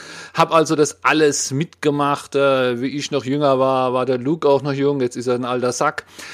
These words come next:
und ja, hat mir also wirklich Spaß gemacht und freue mich schon unheimlich auf heute Abend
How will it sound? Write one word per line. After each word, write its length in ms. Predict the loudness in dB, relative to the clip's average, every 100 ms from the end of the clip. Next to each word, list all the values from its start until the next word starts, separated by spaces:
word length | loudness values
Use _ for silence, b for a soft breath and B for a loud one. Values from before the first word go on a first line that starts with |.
| B
und 580 | 2 6 6 4 0 -4 -14 -20 _ _ _ _ _ _ _ _ -2
ja, 260 | 2 2 2
hat 140 | 0
mir 120 | 2
also 260 | 2 0 0
wirklich 240 | 0 -2
Spaß 260 | 2 2 2
gemacht 320 | 0 0 0
und 80 | -4
freue 240 | -2 0
mich 140 | 0 0
schon 160 | -4 -2
unheimlich 580 | 0 2 2 2 2 0
auf 300 | 2 2 2
heute 240 | 2 2
Abend 420 | 0 0 0 -4